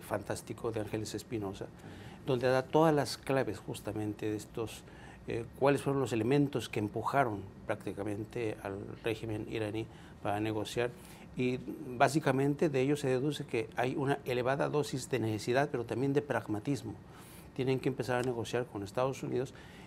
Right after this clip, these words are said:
Y yo creo que, eh, también Irán sabe, y, y yo creo que esto es una de las ventajas que tiene a su favor, y lo reconocen todos los analistas internacionales, es que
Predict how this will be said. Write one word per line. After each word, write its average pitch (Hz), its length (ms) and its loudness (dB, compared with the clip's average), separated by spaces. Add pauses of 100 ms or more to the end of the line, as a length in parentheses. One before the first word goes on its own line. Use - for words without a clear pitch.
(140)
Y 135 80 4
yo 180 200 8
creo 165 360 6
que, 139 240 2 (240)
eh, 127 400 2
también 185 260 6
Irán 190 260 10
sabe, 156 440 4 (420)
y, 120 280 0
y 123 60 -2
yo 131 100 4
creo 135 100 6
que 139 80 2
esto 135 240 0
es 120 100 -2
una 131 140 2
de 127 60 2
las 113 160 0
ventajas 113 440 -2
que 123 80 -4
tiene 110 200 -2
a 101 40 -4
su 101 100 -10
favor, 98 340 -2 (840)
y 120 80 2
lo 104 80 4
reconocen 117 460 2
todos 123 120 2
los 120 160 0
analistas 113 320 -2
internacionales, 104 720 -4 (600)
es 160 160 6
que - 160 0